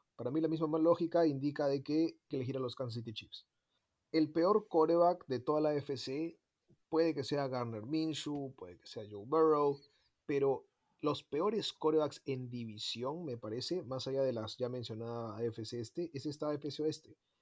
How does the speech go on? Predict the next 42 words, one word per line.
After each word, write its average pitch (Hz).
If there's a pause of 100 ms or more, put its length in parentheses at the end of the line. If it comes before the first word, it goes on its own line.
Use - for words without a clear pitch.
(180)
Después 196
de 226
Mahomes, 170
tienes 160
que -
bajar 131
hasta 113
Derek 156
Carr 123 (580)
a 110
no 165
saber 156
quién 160
es 131
Drew 151
Lock 143 (300)
y, 120
y 117
a, 101
y 113
a 110
Tyrod 151
Taylor. 143 (180)
Entonces, 143
para 127
mí, 156
si 127
es 120
que 143
los 156
Chiefs 247
tienen 175
que 139
enfrentarse 127
a 143
esos 123
tres 135
equipos 120 (280)
dos 139
veces 151
al 139
año, 131